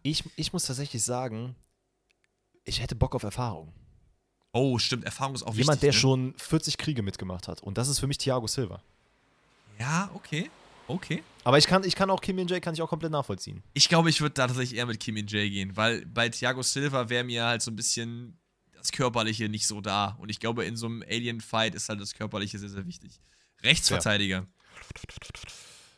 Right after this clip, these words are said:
Speaker 1: Wen haben wir denn da? Wen
Speaker 2: Also
Speaker 1: haben
Speaker 2: für,
Speaker 1: wir denn da?
Speaker 2: für, für mich in der Champions League-Saison war geisteskrank Kyle Walker. Muss man auf jeden Fall drüber reden.
Speaker 1: Das, das stimmt allerdings, das stimmt.
Speaker 2: Und da, dazu hab ich halt nicht so viel. Also Can-, äh,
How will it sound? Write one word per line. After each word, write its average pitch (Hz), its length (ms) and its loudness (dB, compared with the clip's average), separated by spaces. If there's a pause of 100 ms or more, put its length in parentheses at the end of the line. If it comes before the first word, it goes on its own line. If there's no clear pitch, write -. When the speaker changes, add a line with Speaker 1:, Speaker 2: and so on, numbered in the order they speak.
(160)
Speaker 1:
Wen 131 180 4
haben 117 140 2
wir 95 80 0
denn 85 160 -6
da? 85 180 -6
Wen - 800 -12
Speaker 2:
Also 110 140 4
Speaker 1:
haben 98 80 2
Speaker 2:
für, 107 100 2
Speaker 1:
wir 95 80 0
denn 85 140 -10
da? 82 160 -8
Speaker 2:
für, 110 160 -2
für 117 160 0
mich 127 260 4
in 120 80 0
der 117 80 4
Champions 127 300 4
League-Saison 120 400 2
war 107 160 0
geisteskrank 117 520 0
Kyle 104 160 2
Walker. 127 460 -2 (260)
Muss - 200 -4
man 123 120 -2
auf - 120 -2
jeden 127 120 -2
Fall 127 80 -2
drüber 117 280 -2
reden. 131 400 0
Speaker 1:
Das, - 340 -2
das 98 140 -2
stimmt 104 320 -4
allerdings, 120 400 -4
das 92 140 -8
stimmt. 107 480 -8 (120)
Speaker 2:
Und 117 160 -2 (240)
da, 107 180 -4 (220)
dazu 113 480 -4
hab 113 140 -4
ich 170 160 4
halt 98 120 2
nicht 101 160 -2
so 104 120 -2
viel. 104 400 -2
Also 104 440 -4 (120)
Can-, 82 240 -14
äh, 78 120 -20